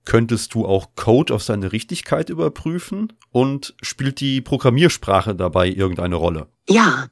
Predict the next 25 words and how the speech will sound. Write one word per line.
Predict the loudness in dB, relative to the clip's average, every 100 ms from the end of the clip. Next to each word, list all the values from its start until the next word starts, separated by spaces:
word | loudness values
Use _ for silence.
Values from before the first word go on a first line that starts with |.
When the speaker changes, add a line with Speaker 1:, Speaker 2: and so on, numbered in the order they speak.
| 0
Speaker 2:
ich | 2 4
kann | 2 4
auch | 4 2 0
Code | 2 2 2
auf | -2 0
seine | 0 2
Richtigkeit | 2 2 -2 0 -2 0
überprüfen. | 2 2 2 2 2 2 0 -4 _
Ich | 2 4
bin | 4
in | 4
der | 4
Lage, | 4 2 2 0 -2 _ _ 0
Code | 4 4 4
in | 2
verschiedenen | 2 2 2 4 4 4 2
Programmiersprachen | 0 2 2 4 2 2 0 2 2 2
wie |
Python, | 2 2 2 2 -2 -2 _ _ 2
Java, | 2 4 4 4 2 -2 _ -4 2
JavaScript, | 2 4 4 2 2 0 -2 -4 _ _ -2
C | 2 2 2
plus | 2 2 0
plus, | 0 2 4 4 4 0 _ -2
Ruby, | 2 4 2